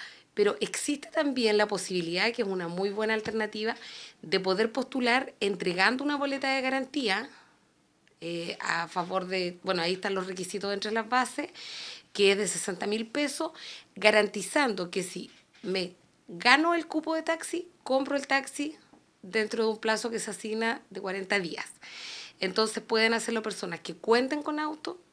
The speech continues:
como personas que tengan la posibilidad de comprar auto. Por lo tanto, eh, esa es la invitación.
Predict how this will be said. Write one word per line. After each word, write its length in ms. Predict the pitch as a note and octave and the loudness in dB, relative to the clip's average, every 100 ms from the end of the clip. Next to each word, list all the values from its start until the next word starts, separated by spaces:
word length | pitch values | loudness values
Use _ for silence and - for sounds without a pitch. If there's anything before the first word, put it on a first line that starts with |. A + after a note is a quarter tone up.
| _ | _
como 180 | - F#3 | -8 -6
personas 440 | F#3 F#3 G3+ G#3+ | -6 -6 -4 -4
que 140 | G#3+ G3 | -4 -6
tengan 380 | G3 G3 G#3+ - - - - - | -6 -2 -4 -6 -14 -20 -16 -4
la 160 | F3+ | -4
posibilidad 480 | F3+ F3+ F#3 F3 F#3+ | -2 -6 -4 -2 -2
de 60 | G3+ | -2
comprar 380 | G3 F3+ F#3+ - | -4 -6 -6 -6
auto. 300 | - - - _ - - - - - - | -14 -18 -20 _ -20 -18 -16 -18 -18 -6
Por 100 | F#3+ | -2
lo 160 | G3 | -2
tanto, 640 | G3 G#3 A3 A3 C4 C4 - | 4 4 4 0 2 2 0
eh, 480 | - F#3 F3+ E3+ G#3 - - | -4 -2 -2 -4 -8 -12 -4
esa 220 | A#3 C4+ | -2 2
es 20 | |
la 60 | C4 | 2
invitación. 800 | C4 C4 B3+ - - C4 C#4+ | 2 0 -2 -4 -4 -4 -4